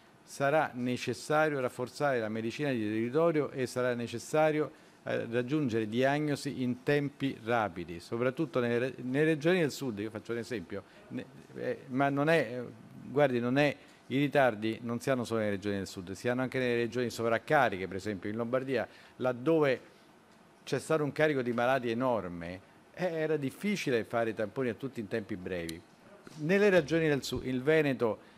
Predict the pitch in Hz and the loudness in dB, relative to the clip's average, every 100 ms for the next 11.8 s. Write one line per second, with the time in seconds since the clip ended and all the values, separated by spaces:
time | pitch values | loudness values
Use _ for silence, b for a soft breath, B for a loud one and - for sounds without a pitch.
0 | B - 127 120 - 135 113 104 131 127 | B -2 0 0 -2 0 0 0 2 2
1 | 104 101 104 - 117 104 - 98 - B | 2 -2 -4 -4 -4 -4 -6 -6 -8 B
2 | B B 120 113 107 101 98 90 110 104 | B B 0 2 2 2 -2 -4 -6 -2
3 | 110 - 117 120 117 104 113 - 127 143 | -2 -2 -2 -2 -2 -2 -4 -2 0 0
4 | 156 160 156 175 - B B 147 180 160 | 0 -2 -2 -4 -4 B B 0 2 2
5 | 165 156 170 175 160 165 147 143 120 113 | 0 0 2 2 2 0 0 -2 -2 0
6 | 127 151 160 165 156 143 - 160 185 185 | 0 0 0 0 -2 -2 -2 -2 -2 -2
7 | 151 131 - 139 135 135 151 151 160 143 | -2 -2 -2 -2 -2 -2 -2 0 2 0
8 | 101 113 123 131 139 135 107 104 160 156 | 0 -2 -2 0 2 2 2 -2 -2 0
9 | 139 135 131 151 175 165 160 - 131 123 | 0 0 0 -2 -4 -2 -4 -4 -4 -2
10 | 123 147 147 135 131 120 117 98 90 117 | 0 2 2 0 -4 -2 0 0 -2 -4
11 | 143 110 123 117 131 131 156 | -4 -2 -2 -2 -6 -2 -4